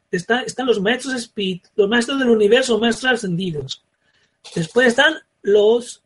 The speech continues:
eh, maestros ingenieros biólogos o los que cuidan de la vida en las dimensiones del universo. Después están los avatares,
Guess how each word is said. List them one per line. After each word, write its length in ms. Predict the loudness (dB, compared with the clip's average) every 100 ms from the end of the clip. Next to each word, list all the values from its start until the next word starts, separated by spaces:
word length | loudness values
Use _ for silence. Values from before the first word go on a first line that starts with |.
| _ _ _
eh, 340 | -10 -6 -4 -2
maestros 560 | 0 0 0 -6 -6
ingenieros 560 | -4 -4 -4 -2 -2 -2
biólogos 640 | -4 0 2 4 2 -4 -8
o 140 | 0
los 160 | 0 0
que 140 | -2
cuidan 280 | -6 -6 -2
de 80 | -2
la 140 | -2
vida 200 | -4 0
en 60 | 0
las 120 | 0
dimensiones 800 | -4 -6 -6 -2 -2 -2 -6 -10 _ -10
del 200 | -6 -4
universo. 520 | -4 -2 -2 -6 -16 _ _ _ _ _ _
Después 360 | -6 0 0 2
están 140 | 0
los 180 | 0 2
avatares, 680 | 2 2 2 4 4 2